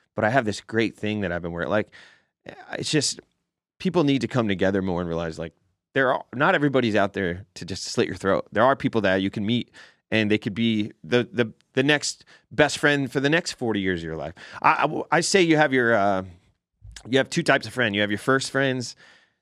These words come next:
and then you have your second friends. Like, your first best friends, uh, you, when you're with them, you talk about the past and, and you talk about memories and all this stuff. But your second group, you talk about life, uh, moving forward in the future and building businesses and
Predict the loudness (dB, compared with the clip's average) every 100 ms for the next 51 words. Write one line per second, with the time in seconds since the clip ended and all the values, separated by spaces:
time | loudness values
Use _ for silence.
0 | -6 -2 0 2 2 0 -2 -2 -2 -6
1 | -6 -4 -2 -2 0 0 0 -6 -18 -16
2 | 2 2 2 0 2 2 0 -4 -10 -20
3 | _ 2 4 4 2 0 0 2 4 4
4 | 4 2 0 0 -2 0 -6 -6 -4 -2
5 | -2 -6 -10 -10 -8 -10 -10 -6 -6 -4
6 | -4 -4 -4 -2 -2 -2 -4 -4 -4 -6
7 | -6 -8 -8 -10 -8 -6 -2 -2 0 -2
8 | -2 -4 -4 -12 -20 _ _ -12 0 0
9 | 0 0 0 -2 -6 _ _ _ _ _
10 | -2 2 4 2 -2 -10 -4 0 0 2
11 | 0 0 0 2 4 2 0 -2 -2 -2
12 | -2 -2 0 -2 -2 -4 -4 -6 -6 -6
13 | -10